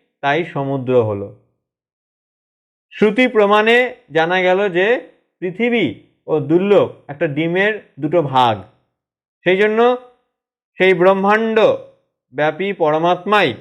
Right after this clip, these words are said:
পৃথিবী ও দুর্লোক এই দুই খণ্ডকে ওতপ্রোতভাবে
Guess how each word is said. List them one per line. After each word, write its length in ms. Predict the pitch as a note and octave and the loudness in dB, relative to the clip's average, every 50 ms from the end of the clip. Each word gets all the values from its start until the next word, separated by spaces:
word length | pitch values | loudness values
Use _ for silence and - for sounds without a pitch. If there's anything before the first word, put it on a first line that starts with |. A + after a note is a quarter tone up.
| _ _ _ _ _ _ _ | _ _ _ _ _ _ _
পৃথিবী 560 | D#3+ F3 E3+ E3+ G3 G3 G3 G#3+ A3+ A#3+ B3+ - _ _ _ _ _ _ | -2 -2 -2 -2 -6 -6 -4 -4 -4 -6 -6 -10 _ _ _ _ _ _
ও 180 | - D3 D3+ D3 | -4 -2 -2 -2
দুর্লোক 520 | C#3 C3 D3+ F3 F#3+ G3+ G3 F3 C3+ G#2+ - - _ _ _ | 0 2 2 2 2 4 2 2 2 0 -4 -12 _ _ _
এই 140 | - C#3+ C#3 | -10 -10 -8
দুই 240 | B2+ C#3+ E3+ F3+ E3+ | -4 -4 -4 -4 -6
খণ্ডকে 680 | - - D3+ D3+ D#3 D#3 D#3+ E3+ E3+ E3+ G3 G#3 A3 G#3+ - _ _ _ _ | -6 -8 -6 -6 -2 0 0 0 0 0 -4 -4 -4 -6 -12 _ _ _ _
ওতপ্রোতভাবে 1160 | D#3+ E3 D#3+ D#3 G3 G#3 F#3+ E3 E3 F3 F#3+ F#3 F#3+ G#3 F#3+ F#3 F#3 F3+ F3 E3 A#2+ F#2+ - | -2 -2 0 0 -2 -2 -2 -4 -2 -2 -2 0 0 -2 2 2 2 2 2 0 0 -2 -8